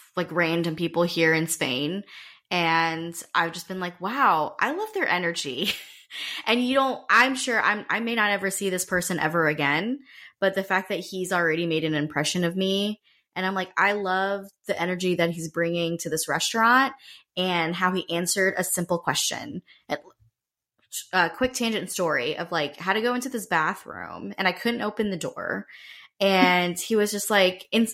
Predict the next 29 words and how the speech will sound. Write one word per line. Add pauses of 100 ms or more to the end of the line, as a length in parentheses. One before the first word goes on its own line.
(180)
he
was
speaking
in
Spanish,
but
he
was
like,
"Oh, (460)
it's
magic. (600)
Mágica,
see?"
And
then
he,
like,
did
this
magic
trick
and
just,
like,
open,
like,
m-,
quote,